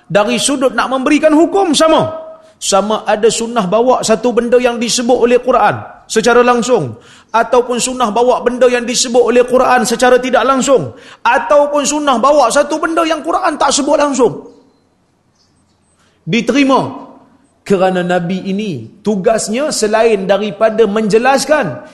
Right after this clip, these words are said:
dia menyampaikan. Dia menyampaikan. Maka s-, kata Ibn Qayyim, Allah Subhanahu wa taala menyebut,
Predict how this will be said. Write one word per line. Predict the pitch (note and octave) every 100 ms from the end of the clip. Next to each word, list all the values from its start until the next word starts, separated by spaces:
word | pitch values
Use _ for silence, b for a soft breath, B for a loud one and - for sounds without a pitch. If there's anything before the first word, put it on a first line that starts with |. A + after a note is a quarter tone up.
| B
dia | C#3+ G3 G3
menyampaikan. | F3 F3+ F3+ E3+ D3+ F#3+ F3 D#3+ C#3 A2+ - _ _ _ _ _ _ _ _ _ _ _ _ _ _
Dia | E3+ C4 C#4+
menyampaikan. | D#4 D#4+ E4 D#4+ D4 F#3+ - - B B -
Maka | F3+ F3+ G#3
s-, | - -
kata | F#3 G#3
Ibn | F#3 F3+ -
Qayyim, | G#3 G3+ D3 A2 b b -
Allah | F#3+ F3
Subhanahu | - - F#3+ F#3 F#3 C4 C4 A3+
wa | A#3
taala | A#3 G#3 A3+ G#3+
menyebut, | G#3+ G#3+ G3+ F3+